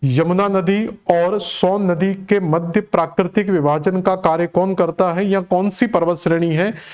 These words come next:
या कौन सी पहाड़ी है जो यमुना नदी को सोन नदी से विभाजित करती है। तो यमुना और सोन के बीच में क्या आ रहा है?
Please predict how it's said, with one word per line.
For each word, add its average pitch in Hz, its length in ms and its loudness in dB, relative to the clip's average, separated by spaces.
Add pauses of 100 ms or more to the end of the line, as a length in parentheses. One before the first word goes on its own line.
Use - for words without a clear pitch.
(180)
या 180 160 0
कौन 185 260 0
सी 202 220 0
पहाड़ी 165 400 0
है 190 240 2
जो 190 220 -2
यमुना 170 360 2
नदी 175 280 0
को 208 200 0
सोन 185 380 0
नदी 160 180 0
से 185 180 0
विभाजित 139 500 0 (500)
करती 147 300 0
है। 113 180 -4
तो 160 100 0
यमुना 160 320 2
और 190 240 0
सोन 180 320 -2
के 196 120 2
बीच 170 260 -2
में 185 160 0
क्या 185 180 2
आ 170 40 0
रहा 160 140 0
है? 190 80 -4